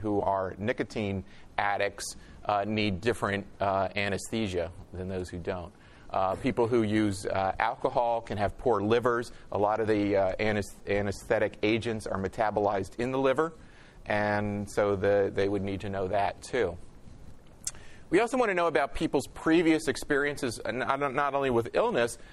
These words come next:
but with surgeries too. Because somebody who's been through surgery before can have a different experience. It may be positive. They may have had a good experience with the surgery, but they also may have a negative experience. You know, we talked,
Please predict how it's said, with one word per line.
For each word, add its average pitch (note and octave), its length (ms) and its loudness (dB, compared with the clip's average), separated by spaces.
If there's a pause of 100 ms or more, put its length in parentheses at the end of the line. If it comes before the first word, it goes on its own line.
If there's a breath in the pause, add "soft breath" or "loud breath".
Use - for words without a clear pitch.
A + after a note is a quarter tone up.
(120)
but - 140 2
with F3 140 4 (100)
surgeries B2+ 560 2
too. G#2 320 2 (300 loud breath)
Because D3+ 200 2
somebody C4 260 4
who's B2+ 120 4
been C3+ 320 2
through D3 200 4
surgery A#2 500 2
before A2+ 540 2 (260 loud breath)
can D3+ 160 2
have C#3+ 180 2
a C3+ 60 2
different C3 260 2
experience. A#2+ 540 0
It A#2+ 120 4
may B2+ 220 2
be C3 140 2
positive. C#3 800 2
They A2+ 80 2
may B2+ 140 2
have B2+ 120 0
had A#2+ 140 2
a - 20 2
good A2+ 320 4
experience A2 580 0
with G#2+ 140 -2
the G2+ 60 -6
surgery, G2+ 500 0 (300 loud breath)
but D3 80 4
they D#3 80 6
also E3 240 0
may C#3 140 0
have B2+ 180 0
a B2 40 2
negative A2 540 2
experience. F2+ 640 -2
You A2+ 60 -2
know, G#2 140 2
we G2+ 80 2
talked, G#2 260 -2